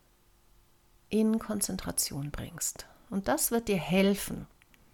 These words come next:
wenn du deine Komfortzone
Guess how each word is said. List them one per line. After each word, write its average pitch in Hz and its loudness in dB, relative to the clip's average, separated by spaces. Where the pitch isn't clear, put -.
wenn 156 -4
du 147 -2
deine 147 -4
Komfortzone 151 -4